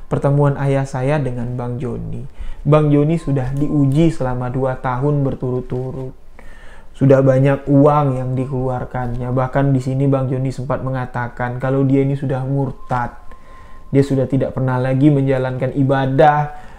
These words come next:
sudah tidak pernah lagi menjalankan kewajibannya sebagai umat muslim. Itu adalah sesuatu kesalahan yang dilakukan oleh Bang Joni. Tapi ketika Bang Joni sadar,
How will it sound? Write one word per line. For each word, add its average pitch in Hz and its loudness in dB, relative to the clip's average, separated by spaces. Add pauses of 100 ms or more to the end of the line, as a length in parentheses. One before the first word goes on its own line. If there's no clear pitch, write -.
sudah 131 2
tidak 135 4
pernah 139 0
lagi 135 4
menjalankan 131 2
kewajibannya 131 2
sebagai 131 -2
umat 127 -4
muslim. 139 0
Itu 139 6
adalah 131 4 (320)
sesuatu 156 4
kesalahan 156 4
yang 139 2
dilakukan 139 0
oleh 135 -2
Bang 135 -2
Joni. 127 -6
Tapi 143 2
ketika 143 2
Bang 143 6
Joni 165 8
sadar, 143 4